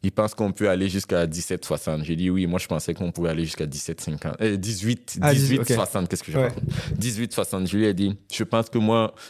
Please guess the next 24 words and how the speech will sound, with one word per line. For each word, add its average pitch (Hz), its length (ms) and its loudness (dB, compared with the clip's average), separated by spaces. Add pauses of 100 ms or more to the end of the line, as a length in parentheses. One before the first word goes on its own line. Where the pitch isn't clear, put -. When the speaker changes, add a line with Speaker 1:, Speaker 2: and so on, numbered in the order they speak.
Speaker 1:
je 98 120 -4
peux 104 120 2
aller 95 160 4
jusqu'à 92 240 2
dix-huit 85 440 -2
cinquante. » 76 460 -2 (160)
Il 82 120 0
dit, « 110 120 4
Ah 101 140 6
ouais ? » 90 360 2
J'ai 82 120 0
dit, « 92 120 0
Oui, 104 260 4
oui, 101 160 4
oui. » 90 260 4 (240)
Donc, 98 240 2
euh, 80 140 2
bah, 73 380 -2
on 82 120 4
essaie - 240 4
le - 100 6
Speaker 2:
<laughs> 190 140 2
Speaker 1:
projet. 92 380 2 (380)
<laughs> 285 400 4